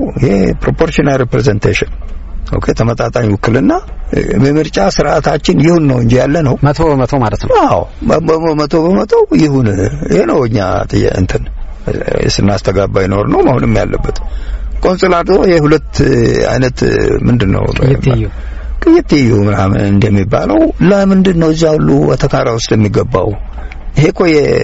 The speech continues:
Speaker 1: የበላይነት አጀንዳ እኮ ነው፣ ዶሚኔሽን አጀንዳ። እሱን ከአሁኑ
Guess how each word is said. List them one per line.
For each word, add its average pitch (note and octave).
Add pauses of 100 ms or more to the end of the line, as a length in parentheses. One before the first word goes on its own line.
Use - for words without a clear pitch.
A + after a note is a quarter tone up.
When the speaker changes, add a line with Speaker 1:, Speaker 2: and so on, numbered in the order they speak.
(120)
Speaker 1:
የበላይነት B2+
አጀንዳ G#2+
እኮ -
ነው፣ G2
ዶሚኔሽን A#2
አጀንዳ። F#2 (720)
እሱን -
ከአሁኑ C#3